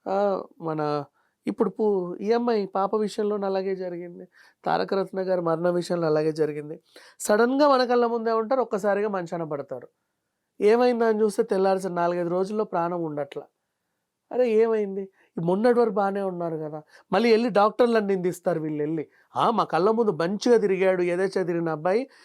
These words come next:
మీరు ఐదు రోజులు తీసుకెళ్ళి అడ్డమైన ట్రీట్మెంట్లు అన్నీ చేసి చంపేశారంటారు." అట్లా అనకండి, తప్పు. ఒక్కసారి, ఆ, ప్రతిసారి మనలో ఉన్న టెస్టులన్నీ చేయించుకుంటే మంచిది. నిన్న కూడా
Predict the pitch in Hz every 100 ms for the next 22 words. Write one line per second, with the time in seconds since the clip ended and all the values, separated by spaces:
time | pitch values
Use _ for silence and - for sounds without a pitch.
0 | - - 185 202 196 208 220 233 214 208
1 | - 220 185 190 208 202 190 190 196 185
2 | 185 175 170 165 165 160 165 165 151 135
3 | 131 123 127 143 147 180 202 170 - 147
4 | _ 233 - _ - - _ _ _ -
5 | - - 202 196 196 214 - 156 156 156
6 | 156 165 175 190 196 202 196 165 160 185
7 | 185 170 - - 202 - 233 214 202 185
8 | 190 - 185 180 165 165 175 185 226 220
9 | 214 214 262 160